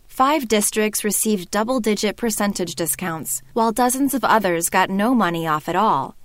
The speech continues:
even when making large purchases. Many of the discounts uncovered by the Hechinger analysis came on iPad Airs in the year before Apple discontinued them.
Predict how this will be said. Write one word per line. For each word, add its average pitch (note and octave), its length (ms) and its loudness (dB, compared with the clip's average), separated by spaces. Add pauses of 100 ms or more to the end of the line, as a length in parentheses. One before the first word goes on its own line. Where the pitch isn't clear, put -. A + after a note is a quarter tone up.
(120)
even A#3+ 300 2
when A#3+ 140 2
making G#3+ 360 0
large E3+ 340 -2
purchases. - 800 -8 (300)
Many D#4 280 2
of F4 80 0
the D4+ 120 0
discounts G3+ 580 -2
uncovered A3+ 640 0
by F#3 120 0
the F3 120 -4
Hechinger G#3+ 600 -2
analysis F3+ 760 -2 (120)
came C#4+ 360 0
on F#3+ 160 2
iPad B3+ 560 0
Airs F3 540 -2
in A3 100 2
the A3 80 4
year A#3+ 240 0
before A#3+ 360 -2
Apple F#3+ 340 0
discontinued G#3+ 720 0
them. - 320 -8